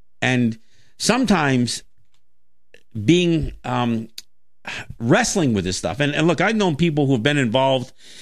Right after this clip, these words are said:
in the resistance, as, as it could be called, for thirty, forty years.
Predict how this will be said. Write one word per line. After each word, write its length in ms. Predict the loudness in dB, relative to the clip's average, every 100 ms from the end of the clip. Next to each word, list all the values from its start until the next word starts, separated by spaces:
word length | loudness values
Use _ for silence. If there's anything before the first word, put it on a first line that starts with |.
| -8 0
in 460 | 2 4 2 0 -6 -8
the 200 | -2 0
resistance, 680 | 2 2 0 0 -2 -2
as, 220 | 0 -2 -2
as 420 | -2 0 0 0
it 300 | 0 -4 -2
could 120 | -2
be 100 | 0
called, 400 | -2 0 -2 -4 -16 -20 -12
for 480 | -2 2 2 2 -2 -10 -20 -20 -20 -20 -20 -12
thirty, 240 | 0 2 2
forty 260 | 0 0
years. 380 | 2 0 -2 -14